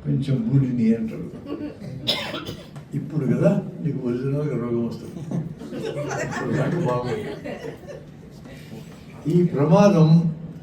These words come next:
మీ మెడ మీద ఎల్లప్పుడూ ఎలాడుతున్నారు. మీకు ఈ సబ్జెక్ట్ తెలియకపోతే చిక్కుతాడు అంతే.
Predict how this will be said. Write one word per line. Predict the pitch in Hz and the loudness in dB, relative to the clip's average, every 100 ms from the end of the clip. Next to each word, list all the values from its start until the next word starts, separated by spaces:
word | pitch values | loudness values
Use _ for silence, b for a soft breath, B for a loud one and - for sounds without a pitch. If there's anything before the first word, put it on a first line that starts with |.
| - - - 127 | -16 -16 -14 0
మీ | |
మెడ | 139 123 143 | 0 4 4
మీద | 170 170 147 | 8 8 8
ఎల్లప్పుడూ | 143 147 156 156 175 | 6 4 4 4 6
ఎలాడుతున్నారు. | 165 139 135 117 - 123 113 - - - - - - - - - - | 6 6 4 0 -4 -8 -8 -10 -14 -18 -18 -18 -18 -18 -18 -14 -6
మీకు | 127 131 | -4 -4
ఈ | |
సబ్జెక్ట్ | - 113 117 185 180 160 | -6 -6 -4 -2 -2 0
తెలియకపోతే | 143 165 165 170 180 | 0 4 4 4 -2
చిక్కుతాడు | - 127 - - - | -4 -8 -8 -6 -4
అంతే. | 110 - | -4 -10